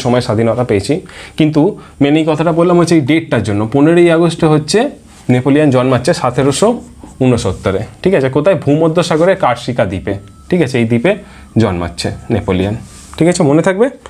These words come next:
আশা করি থাকবে, তাই তো? ফা-, ফ্রান্সে ডাইরেক্টরি শাসনকালের সময়সীমা উল্লেখ করো। ফ্রান্সের ডাইরেক্টরি শাসন ব্যবস্থা কতদিন থেকে কতদিন অবধি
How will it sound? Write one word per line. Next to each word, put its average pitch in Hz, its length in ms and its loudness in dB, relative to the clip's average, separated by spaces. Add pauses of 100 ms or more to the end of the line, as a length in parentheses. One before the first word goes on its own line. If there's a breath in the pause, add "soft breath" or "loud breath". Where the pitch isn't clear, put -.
(640 loud breath)
আশা 190 200 -2
করি 117 200 2
থাকবে, 98 200 -2 (300)
তাই 202 180 2
তো? - 60 -6 (2750 loud breath)
ফা-, 156 280 0 (160)
ফ্রান্সে 151 520 0 (2250 loud breath)
ডাইরেক্টরি 185 480 0 (120)
শাসনকালের 196 760 0 (120)
সময়সীমা 190 600 2 (220)
উল্লেখ 113 300 2
করো। 104 160 -2 (840 loud breath)
ফ্রান্সের 160 480 0
ডাইরেক্টরি 170 460 2
শাসন 196 240 0 (140)
ব্যবস্থা 147 280 0 (140)
কতদিন 165 400 0
থেকে 202 140 2 (100)
কতদিন 160 380 2
অবধি 156 160 2